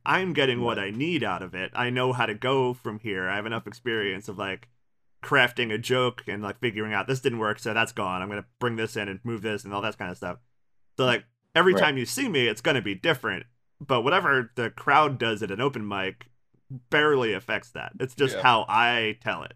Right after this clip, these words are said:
Speaker 1: how I feel more
Speaker 2: Yeah.
Speaker 1: comfortable telling it.
Speaker 3: Mm-hmm. Mm-hmm.
Speaker 2: Yeah, that, and that's, that's the beautiful thing about open mics. I wish I,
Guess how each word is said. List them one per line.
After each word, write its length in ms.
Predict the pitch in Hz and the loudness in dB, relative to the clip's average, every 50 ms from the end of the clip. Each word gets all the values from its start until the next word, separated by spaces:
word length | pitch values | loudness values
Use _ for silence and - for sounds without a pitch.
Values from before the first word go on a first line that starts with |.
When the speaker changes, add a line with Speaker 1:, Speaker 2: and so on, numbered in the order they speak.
| _ - | _ -12
Speaker 1:
how 200 | - - 104 107 | -6 -2 0 0
I 120 | 101 107 107 | 0 0 -2
feel 200 | 104 104 113 104 | -2 -2 -2 0
more 140 | 101 107 120 | 2 4 4
Speaker 2:
Yeah. 100 | 139 135 | 4 2
Speaker 1:
comfortable 380 | 101 101 92 - 98 - 90 90 | 0 -4 -6 -10 -12 -12 -12 -10
telling 380 | - - 90 73 67 62 58 55 | -8 -8 -6 -6 -6 -10 -12 -14
it. 100 | - - _ _ _ _ _ _ _ _ _ _ _ _ - 113 | -16 -18 _ _ _ _ _ _ _ _ _ _ _ _ -20 -18
Speaker 3:
Mm-hmm. 240 | 113 110 107 95 87 90 _ _ _ _ _ _ _ _ _ - | -16 -16 -16 -16 -18 -20 _ _ _ _ _ _ _ _ _ -20
Mm-hmm. 220 | 113 107 117 107 95 95 _ _ _ _ _ _ _ _ _ _ _ _ _ _ | -20 -20 -18 -18 -18 -20 _ _ _ _ _ _ _ _ _ _ _ _ _ _
Speaker 2:
Yeah, 280 | - 107 117 117 92 80 - - | 2 6 6 8 8 6 6 6
that, 200 | 107 110 110 110 | 6 6 6 4
and 160 | - - 110 | 2 2 2
that's, 180 | 120 131 135 - | 2 2 2 2
that's 160 | 135 135 135 | 2 0 0
the 80 | - 101 | 0 -2
beautiful 360 | 104 117 120 117 117 104 95 | 0 0 0 0 -2 -6 -8
thing 260 | - - 110 104 104 | -6 -4 -2 -2 0
about 240 | 92 98 92 87 92 | 4 4 4 4 4
open 240 | 101 - 104 90 90 | 0 0 0 0 2
mics. 320 | 98 98 85 80 - - | 2 2 0 0 -2 0
I 40 | 87 | 0
wish 220 | 92 98 - - | 0 0 0 0
I, 140 | 101 85 | 0 0